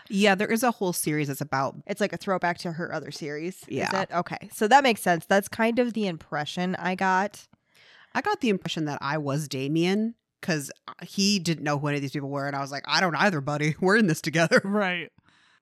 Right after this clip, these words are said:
Speaker 3: Yeah. <laughs> I also, <sighs> hmm, I felt a little icky about how quickly her family embraced him. Like, does your family not have anxiety about new people in your family?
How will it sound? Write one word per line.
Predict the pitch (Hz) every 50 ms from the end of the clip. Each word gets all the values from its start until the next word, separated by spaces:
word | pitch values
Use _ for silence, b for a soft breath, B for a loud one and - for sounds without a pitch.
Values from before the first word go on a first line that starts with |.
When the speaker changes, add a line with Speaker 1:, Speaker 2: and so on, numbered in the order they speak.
| _
Speaker 3:
Yeah. | - 220 220 208 208 190 175
<laughs> | - 262 269 587 587 - - - - 320 320 B B B B B B B B -
I | 254 277
also, | 294 311 320 339 - 359 359 349 339 330 311 294 277 - - - - - _ _ _ _ _ _ _ _
<sighs> | -
hmm, | - 226 - 120 - - 262 247 247 240 247 269 269 262 254 247 247 240 233 226 B B B B B B B B -
I | 254
felt | - 339 359 -
a |
little | 339 302 262 262 285 277 247
icky | 247 233 _ 269 269
about | 262 220 220 208 -
how | - 240 214
quickly | 208 - - 208 202 - 226 208 214
her | 196 202 196
family | - 196 196 196 202 202 196 190
embraced | 196 196 180 - 175 180 190 214 - - -
him. | 277 277 285 311 311 320 311 B B B B B B B B B _
Like, | 220 220 226 220 214 - -
does | - 262 226
your | 311 370
family | - - 311 349 370 359 370 370
not | 320 285 277 269
have | - 226 269 277 240
anxiety | 254 233 226 196 170 208 208 233 247 254 269 269 277 285 -
about | 233 226 220 226 233 226 214
new | 220 226 240 233
people | - 262 247 - 254 262
in | 254 254
your | 262 262
family? | 254 269 262 269 269 285 285 285